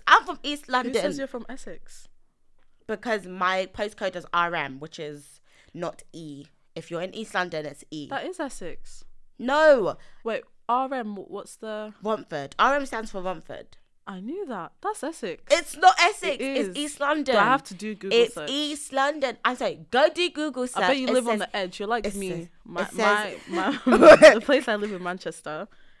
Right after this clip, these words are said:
Speaker 2: it's, like, on the edge of Salford. If you take, like, ten steps to the right, you're in Salford. So do I say I'm from Salford or am I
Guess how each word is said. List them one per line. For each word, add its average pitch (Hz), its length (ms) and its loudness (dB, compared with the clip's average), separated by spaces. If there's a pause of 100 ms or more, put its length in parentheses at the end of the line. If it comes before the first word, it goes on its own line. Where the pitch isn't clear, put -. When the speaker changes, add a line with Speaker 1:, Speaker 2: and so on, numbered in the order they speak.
(100)
Speaker 2:
it's, - 100 -18
like, 180 160 -8
on 165 100 -12
the 156 120 -12 (140)
edge 180 240 -6
of 165 100 -12
Salford. 160 440 -10
If 160 120 -18
you 165 60 -18
take, 180 320 -14
like, 135 180 -14
ten 165 240 -14
steps - 300 -20
to 156 60 -18
the 151 120 -12
right, 151 260 -16
you're 143 180 -16
in 139 120 -18
Salford. - 500 -20 (280)
So - 120 -16
do 156 140 -12
I 147 60 -12
say 175 220 -8
I'm 160 140 -10
from 151 220 -18
Salford - 560 -18
or 147 180 -14
am 143 120 -14
I 139 320 -16